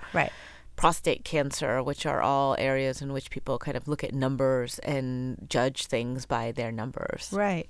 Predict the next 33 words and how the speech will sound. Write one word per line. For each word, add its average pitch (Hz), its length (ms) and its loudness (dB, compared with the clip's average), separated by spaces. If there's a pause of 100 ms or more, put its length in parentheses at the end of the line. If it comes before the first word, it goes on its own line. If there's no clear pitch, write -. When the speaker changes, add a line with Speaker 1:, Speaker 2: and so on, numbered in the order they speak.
(140)
Speaker 1:
right. 170 380 -2
We 214 220 4
work 202 320 8
in 190 140 6
this 180 200 0
world 165 500 6
where 165 540 8 (220)
a 180 80 4
lot 180 240 12
of 180 160 6
our 165 80 6
projects 170 540 4
have 156 140 -4
been 160 520 2
in 170 140 0
digital 156 420 0
health 156 520 2
and 156 360 0 (400)
looking 165 480 2
at 147 180 -2 (180)
interesting 165 560 -2
ways 160 420 0
to 160 100 -4
help 156 260 -4
people - 680 -2 (160)
manage 185 580 2
their 170 120 2
health 156 300 -2
in 180 180 6
this 175 160 4
new 170 140 2
world 160 340 4
where, - 420 -2